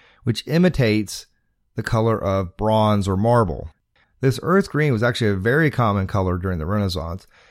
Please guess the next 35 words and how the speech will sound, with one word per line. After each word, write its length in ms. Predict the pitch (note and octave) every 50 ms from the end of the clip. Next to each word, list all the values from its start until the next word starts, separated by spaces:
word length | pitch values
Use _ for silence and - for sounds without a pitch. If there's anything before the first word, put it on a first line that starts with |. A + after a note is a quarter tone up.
| _ _ _ _ _ -
Most 300 | B2+ D#3 F3 E3 - D3
often 420 | C3 B2 A#2+ - - A2 G#2+ G#2+
it's 180 | G2+ F#2+ - -
used 480 | G#2 G#2 G#2 G#2+ G2+ G2 F#2+ - - - _ _ _ _ -
as 220 | F#2+ G2 G2+ F2 F#2+
an 80 | G2
underpainting 760 | - A#2+ D3+ D#3+ C#3+ C#3 - - G#2 F2 E2 F2 F2 F2+ F2
during 220 | F#2+ F#2+ F#2+ F#2
the 60 | F#2 F2+
High 220 | - A2+ A2+ A2
Renaissance. 720 | G#2+ F#2+ E2+ F2 E2+ D#2+ E2 - - - - - - - _ _ _ _ _ _ _ _ _ _ _ _ _ _ _ _ _ _ _ _ _ _ _ _ -
Also 300 | - D#3+ E3 - - D#3
with 100 | C#3+ C3
the 80 | B2+ A2+
statue, 500 | - - A#2+ A2+ A2+ G#2 - A#2 A2 G2+
we 100 | A#2 A2
can 160 | - A2 G#2
see 280 | G2+ - - B2+ B2+ A#2
Paolo 600 | - - - A2+ A2+ A#2 A#2 A#2 A2+ G#2+ G2+ G#2+
Uccello's 460 | G#2+ - - G2+ G2 G2 G2 F#2 F#2
obsession 540 | F#2 - - - G#2+ G#2 G2 - - F#2+ F#2
with 140 | F#2 -
perspective. 680 | - E2+ - - - G2 F2+ - - E2+ C#2 C#2 - - - - _ _ _ _ _ _ _ _ _ _ _ - -
All 280 | - A#2+ C3+ D3 D#3+ D#3+
the 60 | D#3
lines 320 | C#3 B2 A#2 A2+ A2 F#2
are 60 | G2 -
carefully 440 | - A2+ G#2+ G2+ - G2+ G2 G2+
placed 360 | F#2 - - F#2 F#2+ F2+ - -
to 40 |
create 300 | - - G2 G2 F#2+ -
the 80 | F#2+ F#2
illusion 360 | F2+ F#2+ F#2 F#2 E2+ E2+ F2
of 140 | D#2 F2 -
depth, 380 | G2+ F2+ C#2+ - - - -